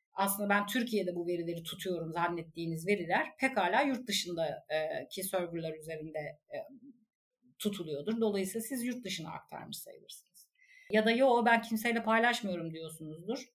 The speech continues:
Çünkü aslında yabancı iştirakinizin, ana şirketin bir, e, üçüncü kişi olduğunu düşünmüyorsunuzdur. Ama yanılıyorsunuzdur. Dolayısıyla bir kere her şeyden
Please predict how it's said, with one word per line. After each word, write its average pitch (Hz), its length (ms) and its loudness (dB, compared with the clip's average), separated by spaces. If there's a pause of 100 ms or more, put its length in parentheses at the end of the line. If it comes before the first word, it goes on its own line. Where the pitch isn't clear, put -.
(260)
Çünkü 240 400 4
aslında 185 800 0
yabancı 202 520 6
iştirakinizin, 165 880 -2
ana 190 260 2
şirketin 185 800 -2 (100)
bir, 196 360 0
e, 165 380 -4
üçüncü 220 420 4
kişi 196 480 0
olduğunu 190 480 4
düşünmüyorsunuzdur. 165 1080 2
Ama 175 200 -4
yanılıyorsunuzdur. 247 920 0
Dolayısıyla 214 460 -2
bir 220 80 -2
kere 233 300 0
her 214 180 0
şeyden 190 320 -4